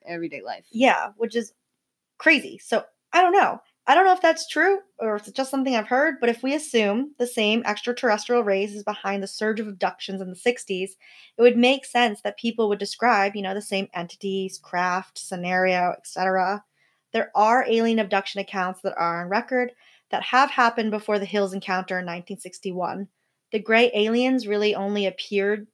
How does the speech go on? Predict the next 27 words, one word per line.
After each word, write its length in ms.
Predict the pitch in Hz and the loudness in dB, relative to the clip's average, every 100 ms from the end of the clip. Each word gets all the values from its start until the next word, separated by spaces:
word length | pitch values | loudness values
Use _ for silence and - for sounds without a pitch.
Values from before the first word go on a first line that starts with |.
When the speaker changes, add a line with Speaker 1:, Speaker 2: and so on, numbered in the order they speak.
| - | -10
Speaker 2:
towards 380 | 202 196 190 | -4 -4 -4
the 100 | - | -8
mid-late 920 | 190 190 190 185 190 - 180 185 185 - _ - | -6 -2 0 2 0 -2 -4 -4 -4 -8 _ -6
nineteen 300 | 185 190 185 | -6 -6 -8
fifties. 580 | 190 - 247 285 294 - _ _ - | -10 -6 -4 -4 -6 -18 _ _ -2
Many 280 | 226 240 233 | 4 4 4
encounters 560 | 226 208 208 226 220 | 2 -2 0 0 0
with 100 | 208 | -2
apparent 400 | 202 - 202 196 | -6 -4 -2 -2
aliens 380 | - 190 190 190 | -6 -6 -6 -8
prior 420 | - - 226 233 | -8 0 4 4
to 120 | 208 185 | 2 -2
this 240 | 185 190 | -4 -6
are 120 | - 196 | -6 -2
mutual 340 | 233 285 330 | 0 0 -2
meetings 480 | 233 208 208 220 - _ _ _ - | -2 0 -2 -4 -10 _ _ _ -4
and 80 | |
involve 460 | 220 214 196 196 196 | -2 0 2 2 2
more 240 | 196 185 | 0 -2
humanoid-type 920 | 185 - 277 262 196 175 175 - 185 185 | -2 0 2 4 4 0 -6 -4 -4 -4
looking 340 | 180 - 180 | -12 -14 -14
aliens. 640 | 185 175 143 117 190 - - _ _ _ _ _ - | -12 -14 -14 -16 -16 -18 -20 _ _ _ _ _ -2
At 160 | 233 - | 0 0
the 80 | |
supposed 420 | 277 240 247 226 233 - | -2 0 2 2 2 2
Eisenhower 640 | 190 202 202 190 185 180 | 0 2 -2 -2 -2 -2
meeting, 420 | 180 170 170 175 | -4 -8 -8 -8